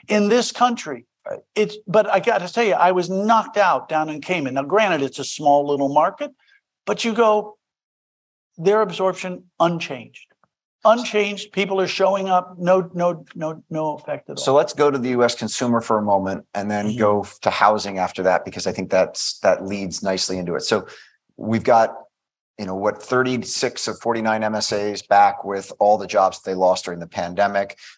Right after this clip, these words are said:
Speaker 2: And then you've also got household, uh, net worth, where it is down year on year by about nine point two percent,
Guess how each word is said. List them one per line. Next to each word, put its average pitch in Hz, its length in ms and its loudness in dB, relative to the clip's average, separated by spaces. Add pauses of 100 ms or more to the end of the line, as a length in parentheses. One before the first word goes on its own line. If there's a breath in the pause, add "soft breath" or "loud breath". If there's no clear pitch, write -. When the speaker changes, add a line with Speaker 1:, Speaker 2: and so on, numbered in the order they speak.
Speaker 2:
And 92 480 -4
then 101 180 -2
you've 98 160 -8
also 104 300 2
got 98 380 4 (180 soft breath)
household, 104 840 0 (360)
uh, 87 500 2
net 107 320 0 (220)
worth, 101 480 0
where 92 480 0 (340 loud breath)
it 95 260 -4 (100)
is 95 220 -8
down 107 500 2
year 104 260 0
on 95 180 0
year 98 220 -4
by 90 120 4
about 87 260 0
nine 95 220 -2
point 95 260 -6
two - 180 -6
percent, 104 580 -2